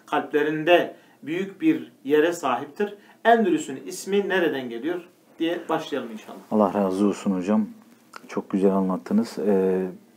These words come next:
Speaker 2: şöyle başlayalım biz de inşallah. Ee, hakikaten Endülüs, e, Müslümanların, e, yitik bir medeniyetidir. Yani tabii bu ah vah çekilmekle, e, belki, e, gelecek bir medeniyet değildir ama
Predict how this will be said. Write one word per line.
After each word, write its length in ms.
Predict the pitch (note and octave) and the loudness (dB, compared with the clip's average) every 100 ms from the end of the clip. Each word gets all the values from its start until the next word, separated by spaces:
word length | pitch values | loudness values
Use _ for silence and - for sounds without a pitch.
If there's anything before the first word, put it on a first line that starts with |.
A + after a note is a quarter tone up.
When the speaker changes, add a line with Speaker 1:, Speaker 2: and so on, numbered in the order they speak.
| _ - | _ -2
Speaker 2:
şöyle 320 | - A2+ G2+ | 6 8 8
başlayalım 500 | G2+ - A2 G#2 G2+ | 6 6 6 6 4
biz 160 | F#2+ | 4
de 80 | G2 | 4
inşallah. 520 | G2 F#2+ G2 G2+ B3 - - - - - - | 2 2 2 4 2 0 -20 -20 -20 -16 0
Ee, 420 | G2+ G2+ F#2+ G2 E2 - _ _ _ _ - | 4 6 4 2 -2 -8 _ _ _ _ 0
hakikaten 480 | G#2 - G#2+ A#2 | 2 4 4 6
Endülüs, 560 | G#2+ A2+ G#2+ A2+ - - - F#2+ | 8 8 8 6 2 -14 -10 -4
e, 300 | F#2+ F#2+ F#2+ | 0 0 0
Müslümanların, 840 | G#2 G#2 - G#2 G2+ G#2 A2+ G#2 - - - - - _ | 0 0 4 4 6 6 4 2 -2 -20 -20 -20 -20 _
e, 60 | G2+ | 6
yitik 580 | G2 F#2+ G2 - A#2 - | 8 8 4 0 0 6
bir 220 | A#2 G#2+ | 6 6
medeniyetidir. 920 | G#2+ G2 G2+ G2 G2+ B2 G2+ G#2+ - - _ _ - - - | 2 4 4 4 4 4 2 0 -4 -20 _ _ -20 -20 2
Yani 260 | G#2 G#2 G2+ | 6 6 6
tabii 320 | B2 A#2 A2 | 6 6 8
bu 180 | B2 G#2 | 8 8
ah 200 | A#2+ A#2 | 8 6
vah 200 | B2 B2 | 6 6
çekilmekle, 720 | A2+ A#2 A#2 A#2+ A#2+ B2 - - G2+ | 2 6 8 8 8 8 6 -2 2
e, 480 | G#2 G2 F#2+ G2 - - - - - | 4 6 4 2 -4 -14 -20 -20 6
belki, 640 | A2+ A2+ - B2 - F2 G#2 F2+ - - | 8 10 8 8 6 2 -2 -4 -10 -2
e, 340 | G2 G2 G2+ G2 F#2 | 4 6 6 4 8
gelecek 500 | A2 A2 A2 B2+ B2+ | 10 10 10 8 8
bir 100 | A#2+ | 10
medeniyet 580 | B2 A2+ A#2+ B2 B2+ | 10 10 12 10 10
değildir 300 | C3+ C3+ G#2+ | 8 8 8
ama 320 | A#2+ B2 A#2+ | 8 8 6